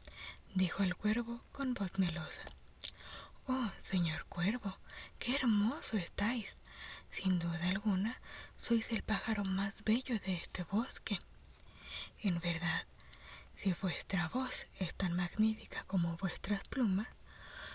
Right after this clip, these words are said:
sois con seguridad la mejor ave del mundo". Al oír estas palabras, el cuervo no cupo en sí de alegría, y henchido de vanidad,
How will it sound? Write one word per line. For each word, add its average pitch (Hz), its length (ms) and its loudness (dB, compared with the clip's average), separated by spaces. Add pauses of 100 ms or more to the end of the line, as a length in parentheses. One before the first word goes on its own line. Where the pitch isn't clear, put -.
(280)
sois 175 300 2
con 185 220 2
seguridad 226 600 2 (480)
la 180 100 4
mejor 180 340 4
ave 214 400 4
del 170 160 0
mundo". 190 420 4 (1300)
Al 175 220 4
oír 175 200 0
estas 180 260 -6
palabras, 240 580 2 (600)
el 190 180 6
cuervo 190 480 2 (460)
no 220 280 8 (160)
cupo - 340 0
en 190 180 6
sí 285 200 -2
de 208 160 2
alegría, 185 600 0 (560)
y - 260 0
henchido 180 560 4
de 202 120 4
vanidad, 226 560 2